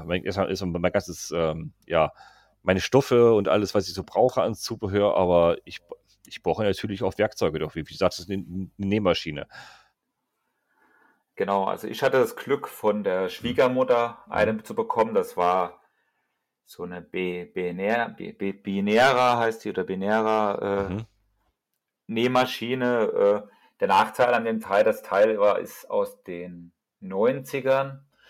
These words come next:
Speaker 2: Und da
Speaker 1: Mhm.
Speaker 2: war das, äh, mit dem Pedal noch nicht so, äh,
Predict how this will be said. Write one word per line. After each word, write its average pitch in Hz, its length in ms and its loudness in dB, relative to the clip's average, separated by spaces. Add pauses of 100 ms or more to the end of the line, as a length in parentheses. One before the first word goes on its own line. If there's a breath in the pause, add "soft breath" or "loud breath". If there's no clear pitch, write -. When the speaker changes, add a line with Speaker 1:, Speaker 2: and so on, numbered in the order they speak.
(320 loud breath)
Speaker 2:
Und 95 100 -4
da - 20 4
Speaker 1:
Mhm. 90 80 4
Speaker 2:
war 95 160 6
das, 113 360 2
äh, 101 340 0
mit 101 160 -4
dem 113 180 2
Pedal 110 500 6
noch 113 120 0
nicht 95 260 -8
so, 95 580 -4
äh, 92 500 -4